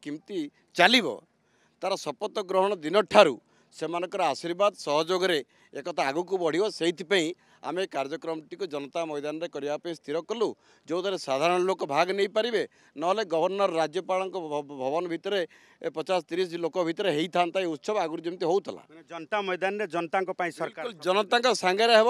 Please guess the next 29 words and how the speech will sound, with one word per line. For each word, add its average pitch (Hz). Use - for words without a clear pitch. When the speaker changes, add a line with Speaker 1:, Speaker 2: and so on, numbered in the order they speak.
Speaker 1:
ଜନତାଙ୍କ 202
ସହିତ 175
ଏ 214
ଶପଥ 170
ସମାରୋହ 180
ହେବ. 170
ଆଉ 170
ଜନ 147
ଆଶୀର୍ବାଦରେ 190
ଏ 208
ରୋଡ୍ 196
ମ୍ୟାପ୍ 220
ବନିବ, 196
ଶାସନ 165
କେମିତି 185
ଚାଲିବ 170
ଓଡ଼ିଶାରେ, 180
ଲୋକେ 185
ସ୍ଥିର 208
କରିବେ. 135
ଏଇଥିପାଇଁ 196
ଏଠି 185
ଆମେ 165
ଏ -
ପ୍ରକାର 170
ଏକ -
ଆୟୋଜନ 151
କରିଛୁ, 165
ଭାବୁଛୁ 160